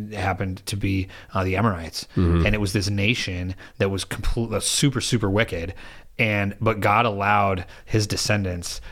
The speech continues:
Speaker 1: his chosen nation, to go into captivity, evil captivity and bondage for four hundred years
Speaker 2: Hmm.
Speaker 1: while he extended grace to this other people group, right? And then as the nation of Israel left and were delivered from Egypt through the hand of Moses and went, and when they went into this land and, and conquered this land,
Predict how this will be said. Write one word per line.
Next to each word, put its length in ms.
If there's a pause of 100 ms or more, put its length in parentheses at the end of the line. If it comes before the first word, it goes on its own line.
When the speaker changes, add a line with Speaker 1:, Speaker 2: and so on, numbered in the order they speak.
Speaker 1:
his 260
chosen 340
nation, 360
to 60
go 100
into 140
captivity, 640
evil 200
captivity 420
and 140
bondage 480 (120)
for 140
four 340
hundred 300
years 420
Speaker 2:
Hmm. 120 (180)
Speaker 1:
while 160
he 160
extended 400
grace 340
to 80
this 200
other 100
people 300
group, 360 (220)
right? 260
And 140
then 140
as 140
the 100
nation 260
of 80
Israel 380
left 400 (240)
and 100
were 60
delivered 400
from 120
Egypt 300
through 120
the 60
hand 140
of 100
Moses 320
and 120
went, 180 (400)
and 380
when 180
they 60
went 180
into 180
this 200
land 240
and, 200
and 120
conquered 400
this 200
land, 360